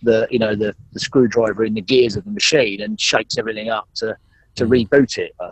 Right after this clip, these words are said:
Speaker 1: I think is kind of the, the premise of it. But yeah, so that, the, from that res-, respect, it,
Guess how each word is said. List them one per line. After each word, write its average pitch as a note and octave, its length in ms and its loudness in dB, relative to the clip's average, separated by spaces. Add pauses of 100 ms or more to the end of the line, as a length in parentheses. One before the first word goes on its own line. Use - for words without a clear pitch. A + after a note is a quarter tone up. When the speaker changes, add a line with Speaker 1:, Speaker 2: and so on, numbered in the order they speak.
Speaker 1:
I A2+ 40 -8
think G#2+ 240 -12
is G#2 140 -12
kind A2 260 -2
of F2+ 120 -12
the, G2 160 -8 (680)
the A2 60 -8
premise G#2 420 -2
of F#2+ 140 -2
it. G2 100 -4
But F3+ 160 2
yeah, E3 240 4
so E3 180 4
that, F#3+ 200 2
the, F3 100 -2
from G3 200 -4
that G3+ 160 0
res-, - 220 -10
respect, D#3 540 -6 (120)
it, - 140 -14